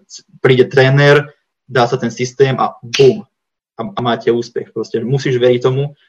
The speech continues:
a stať sa produktom tohto ofenzívneho systému, čo ti zaberie čas, nie je to úplne jednoduché, hej. No a v podstate od tohto sa odvíja všetko, napríklad, eh, nie je to len o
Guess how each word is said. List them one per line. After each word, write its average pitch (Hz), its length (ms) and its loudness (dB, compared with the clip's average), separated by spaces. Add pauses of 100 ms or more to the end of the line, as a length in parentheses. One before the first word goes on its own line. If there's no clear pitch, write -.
(140)
a 117 80 -10
stať 117 240 0
sa 120 80 2
produktom 123 480 0
tohto 107 320 -2
ofenzívneho 110 480 -6
systému, 104 640 -4 (320)
čo 123 80 0
ti 117 160 -2
zaberie 117 320 4
čas, 107 240 -4
nie 113 160 -4
je 110 80 -8
to 120 80 2
úplne 117 240 -4
jednoduché, 101 400 -6
hej. 107 200 -6 (840)
No 113 240 -2
a 110 400 2 (560)
v 131 80 -18
podstate - 320 -4
od 120 80 0
tohto 123 160 2
sa 123 160 2
odvíja 120 320 2
všetko, - 640 0
napríklad, 113 560 -6 (1200)
eh, 113 520 0 (280)
nie 135 240 2
je 131 40 -2
to 143 120 4
len 127 160 6
o 117 400 4